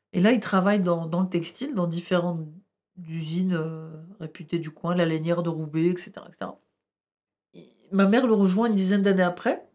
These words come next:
au début des années soixante-dix, en soixante-douze exactement, avec mon grand frère dans les bras qui a six mois. Et de là, euh, il s'installe dans la région. Moi, je nais en soixante-dix-sept, donc quelques années après.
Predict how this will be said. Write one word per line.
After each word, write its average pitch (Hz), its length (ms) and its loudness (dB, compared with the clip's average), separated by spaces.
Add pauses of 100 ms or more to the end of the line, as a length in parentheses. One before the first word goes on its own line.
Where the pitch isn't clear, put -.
(180)
au 180 60 -4
début 175 260 0
des 190 120 2
années 185 160 4
soixante-dix, 185 640 -4
en 185 60 -2
soixante-douze 190 560 -4
exactement, 170 640 -4 (880)
avec 180 340 2
mon 185 120 2
grand 175 180 -2
frère 208 240 -2
dans 190 120 0
les 165 100 0
bras 175 280 0
qui 190 120 -6
a 165 60 -2
six - 180 -8
mois. 185 340 -8 (960)
Et 170 120 -4
de 165 140 -2
là, 190 440 4
euh, 160 540 0
il 160 80 -6
s'installe 180 800 2
dans 170 120 -2
la 165 100 -2
région. 202 420 -2
Moi, 208 140 2
je 170 100 0
nais 190 80 2
en 185 80 2
soixante-dix-sept, 185 840 -4
donc 170 140 -12
quelques 170 320 -2
années 170 160 -4
après. 165 500 -6